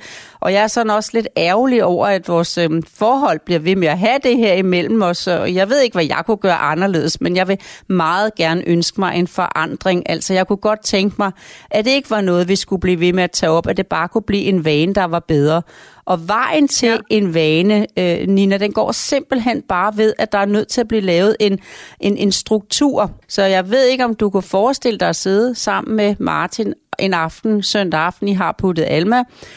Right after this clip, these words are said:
Speaker 1: og så laver I et stykke papir, og så siger I til jer, "Vi har denne her tid sammen, når vi kommer hjem." Martin,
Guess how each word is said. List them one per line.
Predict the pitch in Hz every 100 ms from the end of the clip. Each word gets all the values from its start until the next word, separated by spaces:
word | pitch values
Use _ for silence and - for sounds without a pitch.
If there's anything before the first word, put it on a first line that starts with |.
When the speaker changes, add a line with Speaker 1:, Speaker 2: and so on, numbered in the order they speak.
| -
Speaker 1:
og | -
så | 196 233
laver | 214 220
I | 233
et | 214
stykke | - 196 -
papir, | 190 - 240 151
og | - 202
så | 226
siger | 220 - 233
I | 214 214
til | - 226
jer, | 208 208 214 -
"Vi | 226
har | 220 254 247 -
denne | 220 240 254
her | 240 214
tid | - 247 226
sammen, | - 196 165 - 220 202 -
når | 208
vi | 196 202
kommer | - 196 175 175
hjem." | 147 147 139 - - - - - - -
Martin, | 190 175 180 - 202